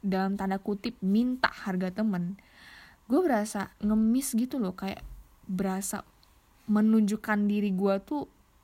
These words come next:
miskin gitu. Miskin ini gue tekanin lebih ini adalah miskin attitude ya, sama miskin, ya mungkin miskin duit gitu ya. Kalau misalkan gue miskin duit, ya gue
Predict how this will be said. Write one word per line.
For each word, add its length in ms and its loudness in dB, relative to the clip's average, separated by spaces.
miskin 560 2
gitu. 320 -8
Miskin 320 0
ini 240 -2
gue 160 2
tekanin 800 -2
lebih 480 2
ini 320 -2
adalah 480 0
miskin 560 -2
attitude 480 -8
ya, 320 -8
sama 400 -4
miskin, 560 -6
ya 320 -8
mungkin 320 -6
miskin 320 -4
duit 400 -4
gitu 240 -2
ya. 240 -2
Kalau 240 2
misalkan 640 -4
gue 160 0
miskin 480 -2
duit, 320 -2
ya 80 0
gue 160 0